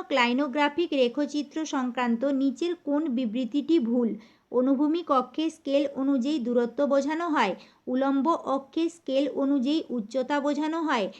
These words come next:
এটিতে বিভিন্ন উচ্চতায় গড় ঢালের বন্টনের ধরন দেখানো হয়, এটি পাহাড়ি এলাকার জন্য উপযুক্ত কিন্তু মৃদু ঢালযুক্ত এলাকায় উপযুক্ত নয়। সঠিক উত্তরটি হবে অপশন এ,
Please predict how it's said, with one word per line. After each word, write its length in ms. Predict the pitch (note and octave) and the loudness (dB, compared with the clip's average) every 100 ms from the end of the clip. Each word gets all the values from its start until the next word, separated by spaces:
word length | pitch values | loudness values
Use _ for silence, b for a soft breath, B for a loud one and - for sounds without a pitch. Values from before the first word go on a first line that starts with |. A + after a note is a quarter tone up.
| B B | B B
এটিতে 340 | B3 C4+ D#4+ F4 | -4 -2 -2 0
বিভিন্ন 400 | C#4 B3 C4+ C#4+ D#4+ | 0 2 2 0 -2
উচ্চতায় 640 | - C#4+ C#4+ C#4+ C4+ C4 C#4 G#3 | -2 -4 -2 -4 0 0 0 0
গড় 220 | B3 C4+ C#4 | 2 2 0
ঢালের 360 | C4 D4 D#4+ D#4 | -2 0 0 0
বন্টনের 640 | A#3 A3+ A3+ A#3+ B3 D4 C#4 | 0 0 0 0 0 0 -2
ধরন 340 | A#3 A3+ A#3 C4 | -2 0 0 0
দেখানো 380 | C4+ C#4 D4+ E4 | -2 0 -2 -2
হয়, 240 | D#4 B3+ F3+ B B B - | -2 -2 -2 B B B -8
এটি 220 | C4 E4+ | -4 -2
পাহাড়ি 420 | - C4+ C4 C4+ D#4 | 0 0 2 2 2
এলাকার 380 | C4+ C4 C4 D4 C#4+ | 2 0 0 -2 0
জন্য 280 | C4 B3 C4 D#4 | 0 0 0 -2
উপযুক্ত 580 | B3 - C4 A3+ A3+ - G#3+ G#3 | -4 0 2 2 -4 -2 -2 -2
কিন্তু 420 | C#4 C#4+ A#3+ A#3+ C#4+ B B B | -2 0 0 -2 -2 B B B
মৃদু 320 | A#3 C4 A3+ E4+ C4+ | 2 2 2 0 2
ঢালযুক্ত 520 | A#3+ A#3 A3 A#3+ - E4 - | 2 2 0 -4 -4 -4 -2
এলাকায় 380 | A3+ A3 A3+ E4 - | 0 0 -2 -4 -4
উপযুক্ত 520 | B3 A#3+ A3 A3 C4 C#4 A3+ | 0 0 0 -2 -2 0 2
নয়। 180 | G3+ A3 B B - | 0 -4 B B -10
সঠিক 300 | C4+ C4 D#4+ | -6 -6 -4
উত্তরটি 380 | D4+ A#3 C#4 D4+ | -6 -6 -6 -2
হবে 200 | D4 D4+ E4 | -2 -2 -2
অপশন 400 | A#3+ A#3 - - G#3+ - | -2 -2 -2 -2 -2 -4
এ, 20 | B3+ | -4